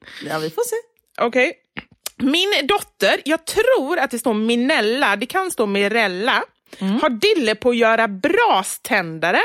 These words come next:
Speaker 2: av ljusstumpar, bomullsrondeller och servetter. Här skickar jag med några till dig för att du enkelt ska kunna göra en brasa i er fina kakelugn.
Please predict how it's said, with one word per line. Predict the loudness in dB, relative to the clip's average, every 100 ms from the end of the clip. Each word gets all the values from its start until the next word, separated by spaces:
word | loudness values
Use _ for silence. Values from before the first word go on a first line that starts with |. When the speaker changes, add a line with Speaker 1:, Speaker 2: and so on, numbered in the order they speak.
| 2
Speaker 2:
av | -2 0
ljusstumpar, | 0 0 -2 -12 -14 -8 -4 -4 -4 0 0 2
bomullsrondeller | 2 2 -2 -4 -6 -4 -2 0 -2 0 -2
och | -4 -6
servetter. | -2 -2 0 -2 _ -6 -4 -6 _ -20 -20 -8
Här | 0 2 2
skickar | 0 2 0
jag |
med | 2 2 2
några | 2 2 2 -2 -4
till | -2 -2 -2 -10 -4
dig | 0 0 -2
för | -4
att | -2
du | 0 0
enkelt | -2 -2 -6
ska | -4 -2
kunna | 0
göra | 0
en | 0
brasa | 2 2 0 -2 -4 -4
i | -8 -4
er | -4 -4 -8
fina | -8 -8
kakelugn. | -6 -6 -6 -12 -14 -14 -18